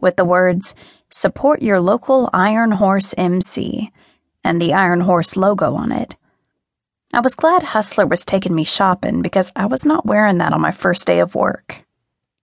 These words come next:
Despite the craziness of my current life, I was a professional, and I always took my job seriously. And if I was being honest with myself, I was eager to lose my mind in numbers and spreadsheets,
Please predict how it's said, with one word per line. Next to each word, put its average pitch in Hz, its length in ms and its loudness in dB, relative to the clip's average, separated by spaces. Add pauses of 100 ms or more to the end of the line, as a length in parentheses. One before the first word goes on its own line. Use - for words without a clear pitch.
(520)
Despite 269 380 0
the - 60 0
craziness 208 600 0
of 202 60 -2
my 185 160 2
current 190 400 -2
life, 185 420 0 (520)
I 180 140 2
was 196 180 2
a 214 40 2
professional, 196 800 0 (160)
and 196 140 2
I 247 140 2
always 277 420 2
took 214 160 0
my 190 160 2
job 165 280 0
seriously. - 760 -4 (960)
And 220 80 0
if 202 100 -2
I 311 60 4
was 359 160 0
being 285 260 2
honest 170 400 0
with - 140 -2
myself, 254 600 0 (480)
I 196 140 2
was 220 300 0
eager 233 320 2
to 196 80 2
lose 196 260 2
my 196 140 2
mind 190 460 2
in 180 180 2
numbers 165 560 0
and 165 120 0
spreadsheets, - 960 -4